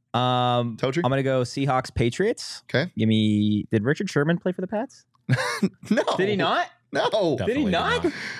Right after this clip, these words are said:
Speaker 1: Oh, I
Speaker 2: No.
Speaker 1: coulda swore he did. Okay.
Speaker 2: All right, back to you, Sean.
Speaker 3: Oh, man. I don't, like,
Speaker 1: I've got one for sure. Oh, wait.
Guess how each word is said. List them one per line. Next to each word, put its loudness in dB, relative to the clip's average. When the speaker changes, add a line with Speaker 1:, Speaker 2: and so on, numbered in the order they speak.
Speaker 1:
Oh, 4
I 4
Speaker 2:
No. 4
Speaker 1:
coulda 2
swore 2
he 4
did. 2
Okay. 4
Speaker 2:
All 4
right, 2
back 2
to -2
you, 4
Sean. 2
Speaker 3:
Oh, 2
man. 2
I 0
don't, 2
like, 0
Speaker 1:
I've 2
got 2
one 2
for 2
sure. -2
Oh, 4
wait. -2